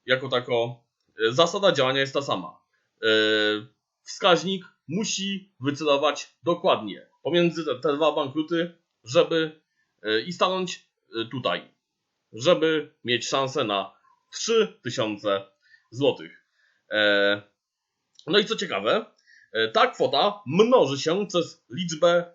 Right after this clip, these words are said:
spółgłosek trafionych na tablicy. Kwota dziesięć tysięcy z czasów Krzysztofa, Krzysztofa Tyńca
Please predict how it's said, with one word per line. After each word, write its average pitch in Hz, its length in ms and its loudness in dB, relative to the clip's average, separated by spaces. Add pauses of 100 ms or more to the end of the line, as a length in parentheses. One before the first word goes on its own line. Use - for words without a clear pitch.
spółgłosek 127 840 -2
trafionych 104 640 0
na 104 120 -6
tablicy. 123 420 -2 (520)
Kwota 220 320 4
dziesięć 175 320 -4
tysięcy 123 420 -4
z 170 60 -14
czasów 180 280 -2
Krzysztofa, 147 460 -2
Krzysztofa 190 500 -4
Tyńca 127 500 -4